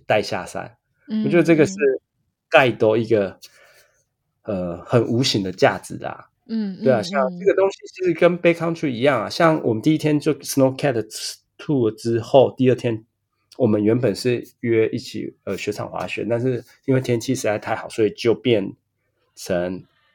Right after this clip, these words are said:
Speaker 1: 一起去爬山这样。
Speaker 2: 嗯。
Speaker 1: 然后我就问他说一般的客人接不接，他说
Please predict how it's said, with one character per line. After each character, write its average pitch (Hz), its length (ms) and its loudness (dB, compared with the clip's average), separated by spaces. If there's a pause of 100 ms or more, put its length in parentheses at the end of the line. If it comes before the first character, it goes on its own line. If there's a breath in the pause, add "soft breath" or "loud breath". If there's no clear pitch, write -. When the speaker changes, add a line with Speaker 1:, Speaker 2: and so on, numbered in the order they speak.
(240)
Speaker 1:
一 139 80 2
起 98 140 0
去 131 160 0
爬 85 280 -4
山 92 240 -6
这 98 80 -2
样。 - 200 -4 (380)
Speaker 2:
嗯。 226 280 -4
Speaker 1:
然 - 480 -20
后 156 160 6
我 113 180 4
就 123 240 4
问 107 280 -2
他 104 560 -6
说 113 340 4
一 135 60 2
般 113 420 0
的 107 100 -2
客 120 180 0
人 85 140 -4 (140)
接 104 140 2
不 98 100 -6
接， 101 140 -2
他 98 80 -4
说 101 280 -4